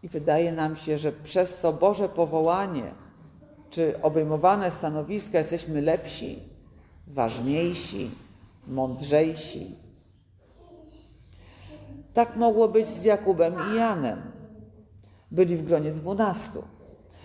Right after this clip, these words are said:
Byli od samego początku. Wiedzieli, że Jezus przygotowuje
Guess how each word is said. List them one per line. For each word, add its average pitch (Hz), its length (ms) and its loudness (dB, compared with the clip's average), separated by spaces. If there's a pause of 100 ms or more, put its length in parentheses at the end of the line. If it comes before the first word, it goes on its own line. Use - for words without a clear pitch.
(140)
Byli 180 240 6
od 185 100 6
samego 190 440 0
początku. 214 840 -2 (1300)
Wiedzieli, 202 560 2
że 185 460 6 (1300)
Jezus 202 720 2 (1400)
przygotowuje 202 1040 4